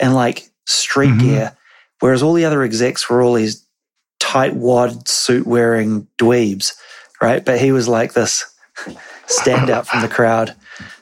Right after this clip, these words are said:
Speaker 1: So, um, yeah, it was cool to listen to what he had to say about this. Cool stories from the early formation of Xbox and the internet and T C P and things like that.
Speaker 2: Yeah, cool. Very cool.
Speaker 1: How about you? What do you got for us this week?
Speaker 2: I'm going to go spacey on us.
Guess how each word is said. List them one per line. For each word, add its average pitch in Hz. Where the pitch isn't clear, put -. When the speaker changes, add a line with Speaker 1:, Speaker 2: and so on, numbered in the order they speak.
Speaker 1:
So, 117
um, 110
yeah, 113
it -
was -
cool 123
to 110
listen 113
to 113
what 113
he 107
had 110
to -
say 110
about -
this. -
Cool 143
stories 110
from 107
the -
early 123
formation 113
of 107
Xbox -
and 110
the -
internet 113
and 117
T -
C -
P 113
and 101
things 113
like 113
that. 110
Speaker 2:
Yeah, -
cool. 214
Very 190
cool. 98
Speaker 1:
How 175
about 180
you? 185
What 147
do 147
you 156
got -
for 131
us 120
this -
week? 120
Speaker 2:
I'm 160
going 151
to 131
go 127
spacey 117
on 92
us. -